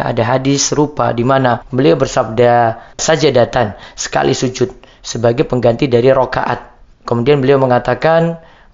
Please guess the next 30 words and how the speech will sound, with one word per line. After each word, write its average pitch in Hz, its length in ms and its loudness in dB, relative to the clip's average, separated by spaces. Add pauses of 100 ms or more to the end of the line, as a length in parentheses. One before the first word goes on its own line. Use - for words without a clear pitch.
"Wasajadatu 165 880 2
innama 123 400 2
hiya 143 240 2
rakaatu." - 640 -4
Yang 127 240 0
dimaksud 135 240 -2
sekali - 240 -6
sujud 113 320 -6
itu 151 240 -2
adalah 117 320 -2
satu 123 240 -2
rakaat. 117 400 -2
Hadis 135 320 -2
riwayat 123 320 2
Muslim. 107 320 -8 (720)
Faedah 196 400 2
hadis. 110 320 -8 (440)
Hadis 190 240 2
ini 247 160 4
jadi 143 240 2
dalil 135 320 2
yang 143 160 0
pertama, 131 480 0
waktu 139 240 -2
sholat 156 320 -2
didapati 127 480 0
dengan 143 240 -2
mendapat 139 320 0
satu - 240 -4
rakaat. - 400 -2